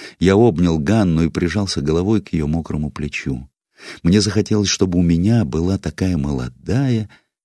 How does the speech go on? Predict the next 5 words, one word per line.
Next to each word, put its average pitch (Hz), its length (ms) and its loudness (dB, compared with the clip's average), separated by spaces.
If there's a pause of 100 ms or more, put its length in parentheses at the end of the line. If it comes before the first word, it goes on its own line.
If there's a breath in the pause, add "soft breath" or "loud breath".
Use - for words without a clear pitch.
(100)
и 73 160 -4
добрая 73 760 -4 (380)
мама. 60 420 -6 (760)
«Что - 480 -2
ты?» — - 320 -14